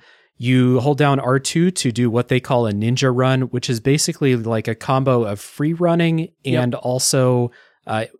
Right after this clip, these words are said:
Speaker 1: if you do it when people are shooting at you, it will deflect bullets. So it's a
Speaker 2: Mm-hmm.
Speaker 1: defensive move as well as just gotta go fast, you know? Um, one of the gates that they put on you on, like, your button mashing tendencies, my button mashing tendencies, 'cause that's how I play these games,
Speaker 2: Mm-hmm.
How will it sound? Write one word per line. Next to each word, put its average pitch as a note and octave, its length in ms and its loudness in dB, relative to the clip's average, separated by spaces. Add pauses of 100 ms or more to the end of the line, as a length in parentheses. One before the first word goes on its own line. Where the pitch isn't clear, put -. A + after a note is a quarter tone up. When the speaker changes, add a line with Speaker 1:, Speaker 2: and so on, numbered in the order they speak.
Speaker 1:
if D#3 200 -4
you B2+ 320 2
do C#3+ 220 2
it C3 140 2 (100)
when B2+ 220 -4
people A#2+ 260 -4
are A2 40 -2
shooting A#2 360 -2
at G#2+ 160 -8
you, A2+ 140 -6
it A2 120 -12
will A2+ 140 -6
deflect G#2+ 500 -8
bullets. F#2+ 520 -8
So - 120 0
it's D3 140 0
a C#3 40 -2
Speaker 2:
Mm-hmm. G3+ 40 -2
Speaker 1:
defensive B2+ 580 -2
move G#2 440 -6 (400)
as G2+ 200 -6
well A2 280 0
as G#2 240 -4
just - 240 -4 (440)
gotta A2+ 220 -2
go G#2+ 140 -6
fast, - 600 -8
you G#2+ 80 -12
know? F#2+ 220 -14 (420)
Um, G2 300 -10 (460)
one C3+ 140 2
of F#3 80 2
the F3+ 80 2
gates C3 540 -2
that C3 140 -2
they A#2+ 120 -2
put A#2+ 220 -2
on B2+ 220 2
you G#2 260 -2
on, A#2 260 -2
like, G#2+ 220 -4
your A#2 80 -2
button B2 340 -4
mashing A#2+ 380 -2
tendencies, B2 720 -4
my C3 280 0
button A2+ 360 -4
mashing G#2 400 -6
tendencies, G2 580 -8
'cause A2 140 -8
that's B2 180 -4
how B2+ 100 0
I A#2 100 0
play A2 220 -6
these F2+ 240 -8
games, - 400 -12
Speaker 2:
Mm-hmm. F3+ 260 -8